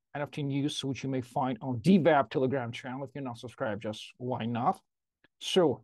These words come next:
uh, if you do not have time to read this on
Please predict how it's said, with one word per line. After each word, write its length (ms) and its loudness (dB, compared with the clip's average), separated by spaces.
uh, 280 6
if 180 0
you 240 4
do 100 0
not 240 2
have 240 -2
time 380 0
to 100 -10
read 220 -4
this 280 -8
on 320 4